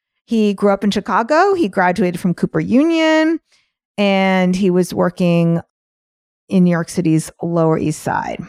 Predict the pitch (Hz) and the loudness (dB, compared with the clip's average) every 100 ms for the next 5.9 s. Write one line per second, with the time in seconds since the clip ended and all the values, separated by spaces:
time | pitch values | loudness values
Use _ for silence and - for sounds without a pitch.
0 | - _ _ _ _ _ _ _ _ - | -20 _ _ _ _ _ _ _ _ -4
1 | 185 165 175 240 294 277 220 175 - 180 | -4 -4 -6 0 2 2 0 -4 -4 0
2 | 165 180 247 226 185 170 165 156 170 170 | 0 2 2 2 2 0 0 -2 -2 -2
3 | 269 285 277 269 - 202 226 214 202 226 | 0 2 2 2 0 0 4 2 2 0
4 | 269 262 247 208 196 170 165 170 - 165 | 0 0 0 -2 0 0 0 0 -4 -2
5 | 170 - - 175 - - 151 - - | -2 -2 0 0 0 -2 -2 -2 -8